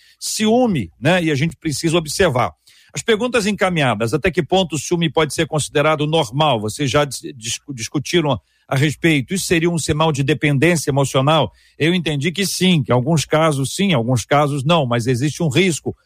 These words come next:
Qual, ou como se vence o ciúme? E aí eu peço a vocês a ajuda,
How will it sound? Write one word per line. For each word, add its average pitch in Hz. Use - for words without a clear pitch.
Qual, 240
ou 180
como 254
se 202
vence 202
o 208
ciúme? 196
E 135
aí 156
eu 170
peço 175
a -
vocês 151
a 135
ajuda, 131